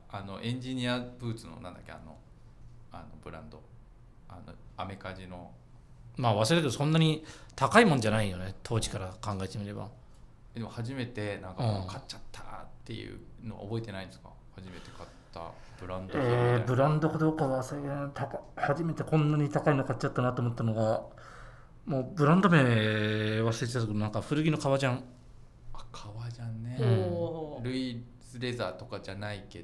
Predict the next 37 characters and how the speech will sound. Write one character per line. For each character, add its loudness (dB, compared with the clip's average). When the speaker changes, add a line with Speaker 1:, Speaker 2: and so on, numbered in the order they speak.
Speaker 1:
ど、 -4
Speaker 2:
う 0
ん。 0
Speaker 1:
そ -10
れ -6
古 -6
着。 0
Speaker 2:
有 2
名 4
ブ 0
ラ 4
ン 2
ド 2
で 2
も 0
な 2
ん 2
で 0
も 0
な 0
い。 -4
Speaker 3:
今 0
も -2
持 -4
っ -8
て -8
ま -8
す -16
か？ -14
Speaker 2:
い -2
や、 4
も 6
う、 -20
Speaker 1:
革 -16
ジ -12
ャ -12
ン。 -12